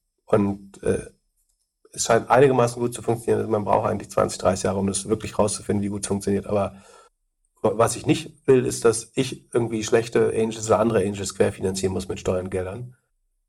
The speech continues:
Haben wir echt wichtige Probleme oder können wir das Geld besser? Dann sollen wir lieber irgendwie, ähm, den Staat schlanker machen oder das Geld nach unten umverteilen, sodass die Konjunktur, äh, damit, also die, der private Konsum ges-, äh, gesteigert wird. Auch das hilft Startups. Aber,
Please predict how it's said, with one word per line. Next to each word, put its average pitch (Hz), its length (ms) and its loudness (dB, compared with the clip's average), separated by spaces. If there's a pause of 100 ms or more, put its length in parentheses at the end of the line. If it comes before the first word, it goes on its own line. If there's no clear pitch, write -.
(140)
Haben 107 140 2
wir 104 80 4
echt - 160 -2
wichtige 95 300 -4
Probleme 92 360 -4
oder 95 180 -2
können 101 180 -2
wir 101 80 2
das 98 160 -2
Geld 98 240 0
besser? - 360 -8 (180)
Dann 101 120 -2
sollen 104 140 2
wir 104 60 2
lieber 110 260 4
irgendwie, 98 400 -6 (880)
ähm, 104 600 2
den 104 120 -4
Staat 107 260 6
schlanker 139 320 4
machen 131 260 2
oder 117 120 4
das 107 140 0
Geld 104 160 4
nach 98 100 -2
unten 123 220 0
umverteilen, 110 540 2
sodass 104 240 -6
die 104 180 -4
Konjunktur, 101 520 0 (260)
äh, 107 220 6
damit, 107 420 0
also 101 160 0
die, 95 160 -2 (300)
der 101 80 4
private 101 340 2
Konsum 104 300 -4
ges-, - 340 -8
äh, 101 220 2 (180)
gesteigert 101 440 0
wird. 101 120 0
Auch 95 120 -4
das - 200 -2
hilft 101 180 -4
Startups. 98 440 -2
Aber, 98 380 -2